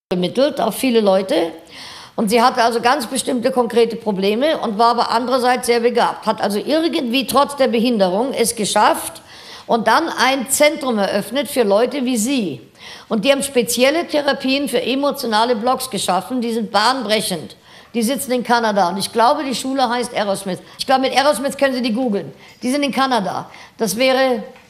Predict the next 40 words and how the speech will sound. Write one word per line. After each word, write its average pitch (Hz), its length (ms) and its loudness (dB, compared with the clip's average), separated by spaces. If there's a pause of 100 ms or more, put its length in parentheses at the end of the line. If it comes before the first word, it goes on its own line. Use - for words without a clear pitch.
für 247 160 2
Sie 240 200 2
dann 247 240 2
englischsprachig 247 640 0
und 208 140 -4
so 214 100 0
weiter, 240 460 0 (320)
haben 226 200 0
ganz 277 320 2
tolle 277 220 2
Erfolge 226 480 0
gehabt. 165 440 -6
Sie 240 120 -8
haben 220 100 -2
Leute 240 280 2
also 214 180 0
in 226 80 0
einem 202 120 -4
halben 262 280 2
Jahr 247 360 2 (280)
um 220 180 0
sechs 262 280 0
bis 240 160 -4
sieben 262 240 -2
Jahre 240 320 2
weitergebracht, 214 800 0
die 220 100 -2
so 233 160 0
emotional 233 600 0
blockiert 233 420 -2
waren, 240 160 0
dass 202 100 -6
man 214 100 -6
gemeint 202 340 -2
hat, 226 120 -4
sie 214 80 -10
könnten 220 260 -6
überhaupt 190 360 -4
nichts 190 200 -8
lernen. 156 420 -4